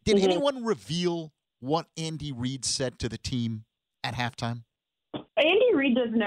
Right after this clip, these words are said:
Speaker 2: yeah, Zach, that's a great question. Andy Reid doesn't ever have to say much. In fact, he's notorious for having short meetings, which is what the players love. He's notorious for, you know, th-, three-minute meetings, whereas you'll get some of these younger coaches who keep guys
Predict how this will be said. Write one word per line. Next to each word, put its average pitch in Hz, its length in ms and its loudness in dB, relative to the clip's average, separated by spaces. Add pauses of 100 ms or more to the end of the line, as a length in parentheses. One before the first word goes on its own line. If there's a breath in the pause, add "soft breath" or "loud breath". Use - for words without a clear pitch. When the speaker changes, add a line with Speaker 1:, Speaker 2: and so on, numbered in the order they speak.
Speaker 2:
yeah, 202 360 0
Zach, 165 340 -2
that's 208 200 -12
a 226 60 -6
great 208 240 -8
question. 180 360 -4
Andy 214 260 2
Reid 185 220 0
doesn't 170 260 0
ever 160 200 0
have 156 220 -4
to 160 160 -10
say 160 120 2
much. 165 300 0
In 165 120 -2
fact, 175 260 -2
he's 233 180 0
notorious 190 640 0
for 160 80 -8
having 160 300 -2 (120)
short 170 240 0
meetings, 165 440 -2
which 170 180 -4
is 180 80 -4 (200)
what 208 200 0
the 196 80 -2
players 180 400 0
love. 165 260 -2 (600 loud breath)
He's 285 200 0
notorious 220 640 -2 (140)
for, 180 380 -2 (500)
you 220 100 -2
know, 185 340 0 (160)
th-, 233 180 -4 (600)
three-minute 254 500 2
meetings, 185 460 0
whereas 175 380 0
you'll 190 100 -6
get 196 200 -4
some 202 120 -2
of 185 60 -4
these 170 180 -4
younger 175 340 -4
coaches 156 380 -4
who 165 80 -4
keep 175 240 -6
guys 160 220 0